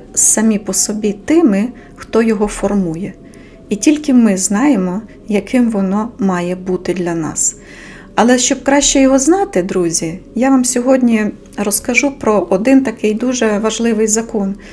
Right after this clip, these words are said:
Я викладаю, е, закони вищого існування в своїй школі вищої інтеграції людини, і сьогодні дам вам таку просто,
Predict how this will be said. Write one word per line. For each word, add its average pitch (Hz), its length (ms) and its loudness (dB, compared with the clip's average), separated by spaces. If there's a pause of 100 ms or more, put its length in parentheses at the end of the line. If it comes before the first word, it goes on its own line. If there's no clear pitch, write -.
(420)
Я 277 320 6
викладаю, 233 1120 2
е, 175 180 -4
закони 214 600 -2 (880)
вищого 220 400 0
існування 233 520 2
в - 40 -8
своїй 208 280 -2
школі 214 340 0
вищої 208 320 -2
інтеграції 208 720 -2 (460)
людини, 240 680 2 (200)
і 214 400 2
сьогодні 220 800 -2 (720)
дам 226 340 2
вам 208 180 -2
таку 214 600 -2
просто, 214 320 -4